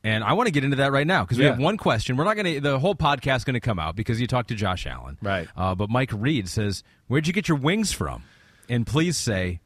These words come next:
Speaker 1: "Bar
Speaker 2: Uh,
Speaker 1: Bill."
Speaker 2: I wish. I wanted to go there. There, I got, you know, the references from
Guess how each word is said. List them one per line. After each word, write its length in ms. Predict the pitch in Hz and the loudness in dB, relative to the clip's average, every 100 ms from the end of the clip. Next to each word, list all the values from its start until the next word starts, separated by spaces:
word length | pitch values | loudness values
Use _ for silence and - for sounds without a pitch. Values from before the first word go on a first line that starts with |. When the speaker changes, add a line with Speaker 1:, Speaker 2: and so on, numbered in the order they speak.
| - | -14
Speaker 1:
"Bar 580 | 95 - 101 101 101 107 | -8 -2 0 2 2 2
Speaker 2:
Uh, 380 | 139 123 104 87 | 2 0 -2 -4
Speaker 1:
Bill." 320 | 98 78 65 127 | -2 -2 -2 2
Speaker 2:
I 160 | 143 | 2
wish. 540 | 135 143 107 - - - | 4 2 2 -2 -4 0
I 120 | 131 | 0
wanted 300 | 131 151 175 | 2 0 0
to 60 | 143 | 0
go 220 | 127 135 | 2 2
there. 240 | 113 107 107 | 2 2 2
There, 160 | 139 120 | 2 2
I 100 | 131 | 2
got, 280 | 160 175 | 2 2
you 100 | 143 | 0
know, 380 | 135 127 123 123 | 2 2 2 0
the 140 | 123 127 | -2 2
references 680 | 143 147 147 131 139 127 - | 2 2 -2 -2 -2 -2 -2
from 480 | 131 120 117 110 | -2 0 -4 -6